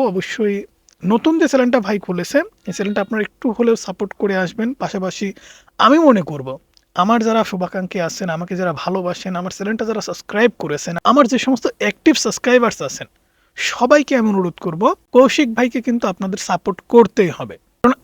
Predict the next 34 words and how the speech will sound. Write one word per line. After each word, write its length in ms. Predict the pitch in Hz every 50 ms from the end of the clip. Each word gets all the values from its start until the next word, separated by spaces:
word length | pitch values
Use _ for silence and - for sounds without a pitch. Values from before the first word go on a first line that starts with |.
| - -
আজকে 220 | 330 - - - 330
আমি 160 | 311 302 330
এতদূর 420 | 285 220 220 190 254 226 240 254 226
পর্যন্ত 380 | - 247 220 247 247 247 - 262
এসেছি 400 | 214 208 - - 220 - 240 208
বলতে 280 | 185 202 190 - 233
পারেন 280 | 196 - 202 196 202 208 196
কৌশিক 380 | - 196 180 - - 226 190 180
ভাইয়ের 300 | 156 - 156 143 135 131
জন্য। 240 | 135 131 117 98 101 - _ _ _ _ _ _ _ _
কারণ 180 | - 190 202 196
তাদের 380 | - 202 196 190 196 226 214 185 180 -
ভিডিও 180 | 214 208 208 175 160 180
দেখে 180 | 185 - 214 196
দেখে 180 | 196 - - 196
কিন্তু 220 | - 202 196 226
আমি 120 | 226 220 233 226 254
অনেক 160 | 311 330 285 -
কিছু 200 | - 247 - 196 180 180
শিখেছি। 320 | 180 170 143 - - - - _ _ _ _ _ _ _ _ _ -
আপনারা 380 | 190 214 208 - 311 294 285 254
যেমন 240 | 269 262 254 240
আমার 240 | 208 208 214 233 233 202
ভিডিও 240 | 180 233 220 226
দেখে 200 | 202 220 208 214
শিখছেন, 420 | 185 - 220 196 - - 226 226 240 - _ _ _ _ _ _ _ _ _ -
ঠিক 160 | - 320 226 - -
আমিও 300 | - 175 196 220 254 269 247 -
কিন্তু 220 | 240 220 - 269
এই 120 | 208 196 175 -
ভাইদের 360 | - 170 180 180 185 190 175
ভিডিও 280 | 151 - 185 175 180 165
দেখে 240 | 156 147 - 165
শিখেছি। 440 | 139 - - 131 - 110 - - -